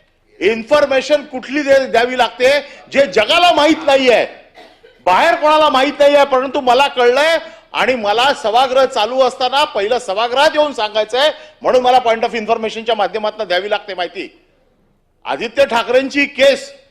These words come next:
ही कोर्टात किती दिवस चालू आहे? ही गेले पाच वर्ष चालू आहे. याच्यामध्ये सीबीआयची चौकशी झाली, याच्यामध्ये सीआयडीची चौकशी झाली, परत, परत ह्याची एसआयटी चौकशी झाली.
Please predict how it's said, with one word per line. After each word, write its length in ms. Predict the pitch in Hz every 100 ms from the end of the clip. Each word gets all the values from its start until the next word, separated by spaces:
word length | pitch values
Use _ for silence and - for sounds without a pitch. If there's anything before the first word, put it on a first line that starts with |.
| _ _ _ -
ही 60 | 277
कोर्टात 360 | 254 254 277 302
किती 200 | 302 320
दिवस 260 | 320 320 320
चालू 220 | 302 294
आहे? 140 | 240 135 - - _ -
ही 60 |
गेले 200 | 254 294
पाच 300 | 320 302 330
वर्ष 180 | 330 285
चालू 340 | 320 311 285 302
आहे. 180 | 262 143 - - -
याच्यामध्ये 480 | 233 320 294 302
सीबीआयची 460 | 294 277 311 330 330
चौकशी 400 | 320 302 302 294
झाली, 580 | 285 277 220 135 - _
याच्यामध्ये 440 | 180 226 302 311 302
सीआयडीची 480 | 262 285 330 311
चौकशी 400 | 339 311 294 294
झाली, 320 | 285 262 262 160 - - _ 208
परत, 240 | 294 349
परत 300 | 349 302 311 311
ह्याची 500 | 294 294 330 330 240
एसआयटी 380 | 226 339 359
चौकशी 420 | 339 302 294 277 269
झाली. 500 | 240 240 165 -